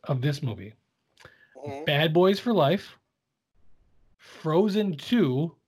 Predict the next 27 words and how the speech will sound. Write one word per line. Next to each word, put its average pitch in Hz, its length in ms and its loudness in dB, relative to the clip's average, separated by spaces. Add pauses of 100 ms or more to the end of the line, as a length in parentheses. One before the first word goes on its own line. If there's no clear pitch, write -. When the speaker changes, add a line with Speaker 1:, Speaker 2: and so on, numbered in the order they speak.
(1080)
Speaker 1:
and 160 460 -4
the 151 120 -10
recently 165 420 -2
reviewed 135 320 -2
movie, 131 420 -2 (260)
uh, 123 220 -6
The 127 140 -14
King 151 240 -8
of 139 80 -6
Staten 143 260 -2
Island. 104 320 -8 (2500)
Speaker 2:
You 208 100 0
know, 254 240 6
I 202 100 8
was, 226 200 -2 (120)
I 214 100 6
actually 240 240 -2
watched 220 400 2
that, 190 220 2
that, 180 180 0 (100)
that 175 280 0
movie. 175 220 -6
I 160 40 0
tried 208 200 0
to 185 80 -6
watch 180 280 0
it, 240 160 -4